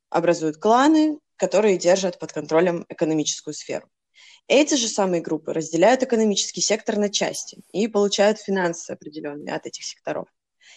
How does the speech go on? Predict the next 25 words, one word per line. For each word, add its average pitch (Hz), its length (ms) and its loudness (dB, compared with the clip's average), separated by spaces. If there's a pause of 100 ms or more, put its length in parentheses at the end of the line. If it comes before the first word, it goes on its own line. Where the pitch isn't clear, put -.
(120)
Именно 254 260 6
поэтому 277 380 4
невозможны 202 640 4
и - 20 2
реформы. 185 480 0 (220)
Ну, 180 160 -2
то 175 80 2
есть 170 100 0
для 175 400 6 (320)
этих 175 240 -2
заинтересованных 175 800 2
групп, 269 340 4 (220)
ну, 175 320 -2
эти - 240 -4
реформы 262 380 2
просто 190 420 4
невыгодны. 165 420 -6 (680)
Но 214 120 4
именно 285 440 8
это 311 260 0
и 220 140 -2
является 214 920 4
причиной 185 600 2
политического 180 680 0
кризиса. 190 520 -2